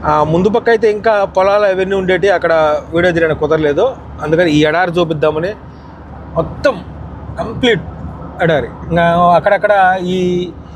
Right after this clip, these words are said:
ఈ గొర్రెలు మేపుకునే వాళ్ళు, వాళ్ళు వీళ్ళు ఉంటారు, మొత్తం గొర్రెలు మేపుకునే వాళ్ళు, ఒంటెలు మేపుకునే వాళ్ళు, వాళ్ళు ఉంటారు. వాళ్ళకి చిన్న చిన్న,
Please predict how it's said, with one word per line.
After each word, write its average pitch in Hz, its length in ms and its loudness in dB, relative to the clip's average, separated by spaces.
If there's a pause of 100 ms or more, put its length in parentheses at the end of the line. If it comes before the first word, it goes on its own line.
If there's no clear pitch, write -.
(240)
ఈ 160 120 2
గొర్రెలు 185 300 4
మేపుకునే 185 420 2
వాళ్ళు, 175 460 2 (1300)
వాళ్ళు 175 240 4
వీళ్ళు 175 180 2
ఉంటారు, 156 200 2
మొత్తం 151 240 -2
గొర్రెలు 160 340 0
మేపుకునే 160 300 4
వాళ్ళు, 156 280 4
ఒంటెలు 165 360 2
మేపుకునే 165 380 2
వాళ్ళు, 156 380 2 (680)
వాళ్ళు 156 200 2
ఉంటారు. 151 380 2 (1300)
వాళ్ళకి 160 360 2
చిన్న 175 100 2
చిన్న, 180 260 2